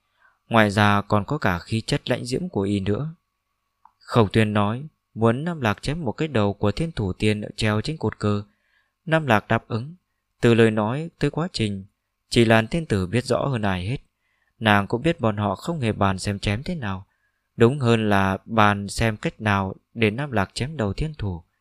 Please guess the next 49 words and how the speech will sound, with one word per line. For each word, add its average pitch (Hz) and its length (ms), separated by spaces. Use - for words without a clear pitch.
Thiên 120 180
Thủ 107 140
đột 101 220
nhiên 101 140
xuất - 220
hiện 107 180
trên 170 180
bầu 107 140
trời, 95 340
bị 127 120
Khổng 107 280
Tuyên 107 200
vây 101 140
nhốt. 104 260
Nam 113 200
Lạc 104 200
đọc 110 240
tội 110 180
của 107 140
Thiên 170 200
Thủ, 95 300
tất 180 200
cả 101 340
chỉ 107 160
là 101 100
hợp 104 220
tác 135 200
theo 104 140
quán 101 220
tính 117 240
của 104 140
hai 143 180
người. 98 320
Thế 127 140
nhưng 113 260
loại 104 160
hoàn 101 240
mỹ 101 200
tới 170 120
vậy, 107 200
càng 117 160
khiến 117 220
cho 175 120
nàng 104 300
không 175 220
thể 110 120
tưởng 107 220
tượng 104 260
nổi. 95 220